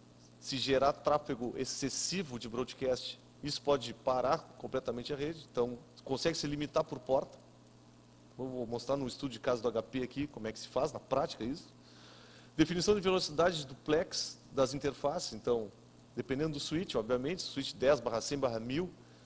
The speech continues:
pode-se fixar a porta, uma velocidade desejável. Então, por exemplo, é, uma estação de trabalho, ela precisa estar conectada à rede a gigabit? Na prática, não.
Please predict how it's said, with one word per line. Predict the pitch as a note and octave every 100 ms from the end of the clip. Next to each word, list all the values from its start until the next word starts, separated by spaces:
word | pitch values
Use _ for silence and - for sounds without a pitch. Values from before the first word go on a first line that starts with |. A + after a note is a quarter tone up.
| - - -
pode-se | C#3 D3 -
fixar | E3 D#3 - D3+
a | F3
porta, | - D#3 D#3+
uma | C#3
velocidade | C3 C3+ - C3 C3+ - - - - -
desejável. | C#3 A#2+ A#2 A#2+ D3 E3+ D#3 - - -
Então, | A2 G#2+
por | B2
exemplo, | C3+ B2 D3+ - G2+ - - - -
é, | - A#2 A#2 A#2 A#2
uma | A#2 A#2 C3
estação | - D3+ C#3 F3+
de | E3+
trabalho, | E3 D3 C3+ C3 G2+ - - - - - - -
ela | B2 B2
precisa | - F3+
estar | D#3+ D#3+
conectada | D#3 D3+ B2+ D3+ C#3+
à |
rede | C3+ C#3 B2
a |
gigabit? | G#2+ B2+ F3 B2 - F3+ - - - - - - - - - - - - -
Na | G3+
prática, | G3+ G#3 G#3+ - D#4
não. | D4+ C4+